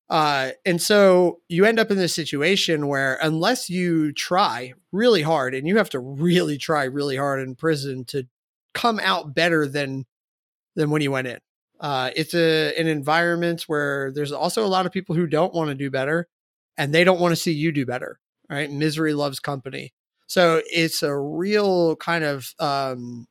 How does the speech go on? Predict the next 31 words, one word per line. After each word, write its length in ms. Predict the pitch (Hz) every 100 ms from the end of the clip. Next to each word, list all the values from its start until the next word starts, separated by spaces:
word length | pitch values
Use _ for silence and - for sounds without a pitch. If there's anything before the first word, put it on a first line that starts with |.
| _
uh, 480 | 147 127 123 123 120 - _
like, 180 | 135 117 _ _
tightrope 540 | - 226 139 147 143 -
that 180 | 147
you 80 | 147
have 160 | 143 139
to 100 | 131
walk, 560 | 131 170 190 127 - - _ _ _ _ -
uh, 420 | 151 143 135 127 - -
to 140 | 147
make 260 | 139 165 -
sure 260 | - 165
that 260 | 151 147 -
you're 200 | 147 156
doing 340 | 143 170 175
what 140 | 170 156
you 100 | 143
need 220 | 156 151
to 80 | 139
do 240 | 151 151
to 100 | 143
better 300 | 127 151 156
yourself, 600 | 147 147 135 147 139 135 -
but 160 | 135 131
you're 100 | 139
doing 380 | 123 156 156 151
it 160 | 143
essentially 500 | 131 - 147 - 147
under 220 | 143 143 139
the 100 | 127
radar 680 | 147 147 135 123 123 120